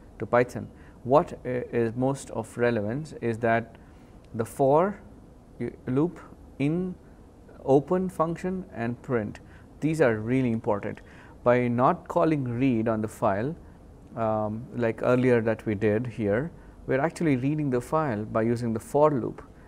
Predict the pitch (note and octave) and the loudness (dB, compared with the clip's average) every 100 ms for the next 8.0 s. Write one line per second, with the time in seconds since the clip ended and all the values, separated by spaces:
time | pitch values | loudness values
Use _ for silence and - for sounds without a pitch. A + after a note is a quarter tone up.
0 | - B2 C3 G3 - A2 A2 D3 - - | -6 0 4 4 2 -2 -2 -4 -10 -8
1 | - B2 - C3+ - - A#2 A2 B2 A2+ | -4 0 0 0 -2 -2 2 4 4 0
2 | G2+ G#2 - A#2 G#2+ A#2+ C#3+ E3 D#3+ A2 | -4 -6 -6 -2 0 2 2 0 0 -2
3 | - - - B2+ A#2 B2 E3 F3 B2+ B2 | -8 -20 -4 0 2 2 4 4 4 2
4 | - B2 B2+ D#3 E3 D#3 C#3 C#3 B2+ A2 | -4 -2 0 2 0 2 0 2 -2 -8
5 | A#2+ - A2 G#2+ - A#2+ A#2+ A2+ A2 A2+ | -10 -8 -6 -6 -8 -8 -4 -2 -4 -4
6 | A2+ A2 A#2 C#3+ C#3 - A2 - - - | -2 -2 0 -2 -4 -4 -8 -8 -18 -20
7 | - - - C3 A#2+ A#2 A#2 C3 B2+ - | -20 -10 2 4 4 2 4 4 4 -2